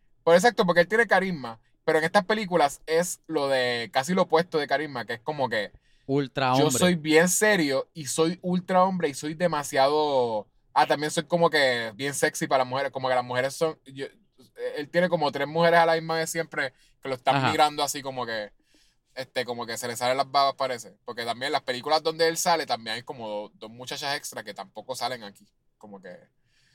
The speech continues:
Speaker 1: siempre es eso, como que siempre él está acompañado de como que mujeres detrás de él.
Speaker 2: Bueno, pero, pero, pero, pero
Speaker 1: Eh,
Speaker 2: mira The Rock, mira lo atractivo que es.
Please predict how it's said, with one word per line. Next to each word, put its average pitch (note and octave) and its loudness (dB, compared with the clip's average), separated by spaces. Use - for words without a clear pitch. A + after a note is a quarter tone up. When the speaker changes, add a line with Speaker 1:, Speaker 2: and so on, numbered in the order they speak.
Speaker 1:
siempre D#3 2
es F#3+ 6
eso, F#3+ 0
como B2 -6
que A#2 -8
siempre C3+ -2
él F3 0
está E3+ -2
acompañado E3+ -2
de A2+ -8
como G2+ -16
que F#2 -18
mujeres G2 -14
detrás G#2+ -12
de F#2+ -16
él. F#2 -16
Speaker 2:
Bueno, G#2 -2
pero, D#3+ 6
pero, A2+ -2
pero, A#2 -6
pero A#2 0
Speaker 1:
Eh, A2+ -2
Speaker 2:
mira A#2 2
The D#3 2
Rock, F3+ 2
mira A2+ -2
lo C#3 2
atractivo D#3 0
que D3+ -6
es. E2 -16